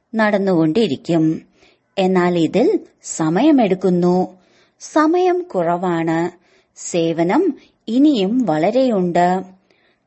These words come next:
റിസൾട്ട് താങ്കൾ എല്ലാവരും കേൾപ്പിച്ചു. ഇപ്പോൾ വരെയും നൂറ്റിയെട്ട് മാലയും തയ്യാറാക്കാനായിട്ടില്ല.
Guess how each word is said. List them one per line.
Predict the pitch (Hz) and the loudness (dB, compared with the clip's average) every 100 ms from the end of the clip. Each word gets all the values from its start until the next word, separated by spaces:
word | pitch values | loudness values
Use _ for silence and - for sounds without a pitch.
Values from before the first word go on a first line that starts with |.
| 220 285 | -2 0
റിസൾട്ട് | 311 359 339 330 330 330 | 2 2 0 2 0 0
താങ്കൾ | 285 233 240 233 | -4 -2 0 0
എല്ലാവരും | 160 185 262 269 202 165 233 185 | 0 0 0 0 -2 -2 -2 -2
കേൾപ്പിച്ചു. | 160 160 180 180 185 180 185 190 _ _ _ _ _ _ _ _ - | -2 -2 -4 -4 -2 -2 -2 -8 _ _ _ _ _ _ _ _ -2
ഇപ്പോൾ | 277 285 311 320 | -2 2 2 2
വരെയും | 226 160 156 156 247 220 180 - _ - | 0 -2 -2 0 0 -2 -6 -16 _ -6
നൂറ്റിയെട്ട് | 233 294 320 320 320 285 277 285 | 0 2 0 0 0 0 0 0
മാലയും | 233 170 160 165 156 190 330 - _ _ 285 | 0 0 0 0 0 0 -2 -8 _ _ 0
തയ്യാറാക്കാനായിട്ടില്ല. | 285 302 311 294 180 156 - 208 262 196 143 214 220 196 165 165 175 | 2 4 2 2 -2 -4 -2 -2 0 0 0 -2 0 -2 0 0 0